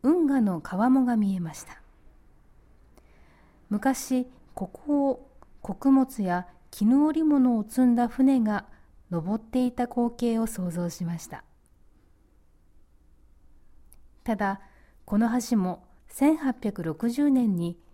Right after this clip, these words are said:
英仏連合軍が北京に就任した際に、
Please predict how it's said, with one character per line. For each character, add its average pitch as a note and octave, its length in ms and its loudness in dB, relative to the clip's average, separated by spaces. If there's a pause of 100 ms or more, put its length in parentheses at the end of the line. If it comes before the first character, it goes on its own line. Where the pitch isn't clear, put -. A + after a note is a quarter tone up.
(460)
英 B3+ 160 2
仏 F#3+ 320 -4
連 A#3 220 2
合 D4 200 0
軍 A#3 280 0
が E3 160 -2
北 B3 160 -4
京 C4+ 160 0
に G#3+ 180 2
就 G#3 220 -4
任 A#3 220 2
し A#3 60 -8
た A#3 140 -6
際 A3+ 220 -2
に、 E3+ 260 -6